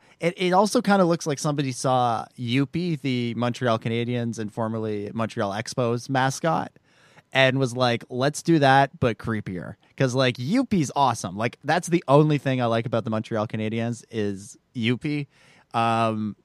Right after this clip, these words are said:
but it's like somebody saw that and they're like, "Let's try and one-up it," and we got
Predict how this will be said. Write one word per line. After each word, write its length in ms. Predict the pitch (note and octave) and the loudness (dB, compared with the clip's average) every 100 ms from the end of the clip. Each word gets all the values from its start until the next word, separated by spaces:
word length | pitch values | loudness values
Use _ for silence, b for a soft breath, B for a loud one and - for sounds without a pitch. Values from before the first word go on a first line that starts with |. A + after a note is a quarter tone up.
| _ _ | _ _
but 340 | C3+ A2 A#2+ A2 | -14 -2 -2 -2
it's 160 | B2+ - | -6 -2
like 200 | A#2+ - | -2 0
somebody 280 | C#3 B2 | 0 0
saw 180 | C3 A#2+ | 2 2
that 200 | A#2 A2+ | 4 2
and 100 | G2 | 0
they're 60 | G#2+ | -4
like, 220 | A2+ A2 | -4 -4
"Let's 200 | A#2 B2+ | -8 -6
try 220 | - D3 D3 | 0 2 4
and 80 | |
one-up 400 | D3+ E3+ F3 G3+ D3 | 4 4 4 2 0
it," 120 | A#2+ | -6
and 200 | B2+ B2 | -4 -4
we 100 | A#2+ | -4
got 380 | A#2 A#2+ A2+ G2+ | -2 0 0 -2